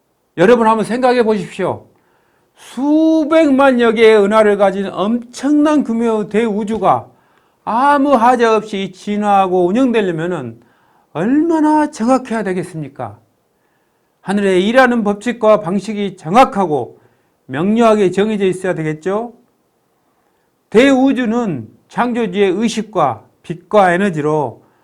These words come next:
하늘에 의해 한 치의 오차 없이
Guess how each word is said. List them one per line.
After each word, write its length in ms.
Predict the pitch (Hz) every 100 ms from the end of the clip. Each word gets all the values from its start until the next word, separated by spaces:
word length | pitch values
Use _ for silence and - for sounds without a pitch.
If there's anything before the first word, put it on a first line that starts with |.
| _ _
하늘에 340 | - 196 196 180
의해 340 | 165 165 165
한 420 | 160 233 339 359 -
치의 340 | - 285 330
오차 360 | 294 254 - 262
없이 520 | 226 - 190 127 -